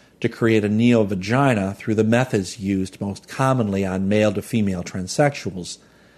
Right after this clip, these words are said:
Sadly, the outcome for affected women who have this surgery is ironically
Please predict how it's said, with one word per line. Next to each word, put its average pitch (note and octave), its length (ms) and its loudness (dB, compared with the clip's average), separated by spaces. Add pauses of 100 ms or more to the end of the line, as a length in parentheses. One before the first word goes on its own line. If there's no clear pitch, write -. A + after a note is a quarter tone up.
(360)
Sadly, E3+ 500 4
the G#2+ 200 2
outcome B2+ 460 0
for A2+ 200 -2
affected A#2 400 0
women A2 360 2 (320)
who A2+ 120 0
have A2 160 2
this G#2+ 160 0
surgery A2+ 580 2
is A2 140 -2
ironically G#2+ 840 2